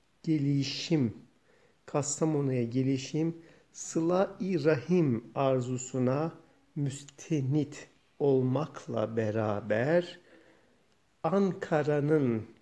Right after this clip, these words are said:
gösterdiği, yani hükümetin ifade ediyor burada Ankara'da,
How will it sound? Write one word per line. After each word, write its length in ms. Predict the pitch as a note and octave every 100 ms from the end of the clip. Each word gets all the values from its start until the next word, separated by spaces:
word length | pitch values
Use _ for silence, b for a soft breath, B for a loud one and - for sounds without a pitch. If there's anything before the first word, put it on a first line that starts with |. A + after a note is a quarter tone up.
| _
gösterdiği, 1160 | C#3+ C3 - - C3+ B2 A#2+ A#2+ A#2 A2 C#3 D3+ - _ _ _ -
yani 360 | C3+ B2 B2+ C#3+ b b b _ -
hükümetin 600 | C#3 - C#3 C3 C#3 C3+ -
ifade 380 | - - A2+ A#2+
ediyor 200 | A#2 A#2+
burada 120 | A2+
Ankara'da, 520 | A#2 B2 C3 B2+ C3+